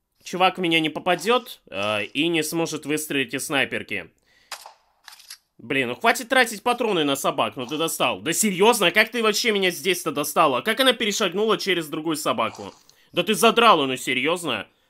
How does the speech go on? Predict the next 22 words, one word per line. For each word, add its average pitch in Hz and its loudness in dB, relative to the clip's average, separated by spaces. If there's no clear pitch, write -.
Окей, 107 -2
я 131 4
тогда 120 -4
просто 139 -6
сваливаю. 165 2
Блин, 151 -2
два 190 6
удара 170 4
получил 151 -4
по 151 -2
броне 139 2
просто 156 -4
из-за 127 4
одной 139 2
собаки, 120 -2
которая 120 -6
почему-то 196 -4
умеет 165 2
перепрыгивать 139 -2
через 117 -8
других 113 -6
собак. 110 -4